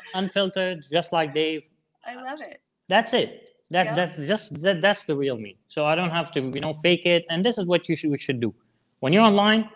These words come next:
Speaker 1: just be yourself. I mean, you don't have to do some crazy things.
Speaker 2: Yep. I love it.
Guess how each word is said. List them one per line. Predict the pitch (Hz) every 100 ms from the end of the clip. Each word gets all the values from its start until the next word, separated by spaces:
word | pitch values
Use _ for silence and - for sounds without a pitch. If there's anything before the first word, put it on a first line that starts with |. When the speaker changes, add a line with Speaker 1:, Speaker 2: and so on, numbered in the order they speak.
| - _
Speaker 1:
just | - 226
be | 220
yourself. | 233 190 233 202 -
I | 160
mean, | 180 190
you | 220
don't | 254 226
have | 226 196
to | 165
do | 160 156
some | 156 139 131
crazy | 147 143 139
things. | - 147 156 - _ _ _ _ _ _
Speaker 2:
Yep. | 185 185 - _ _ _ _ 175
I |
love | 170 170 -
it. | -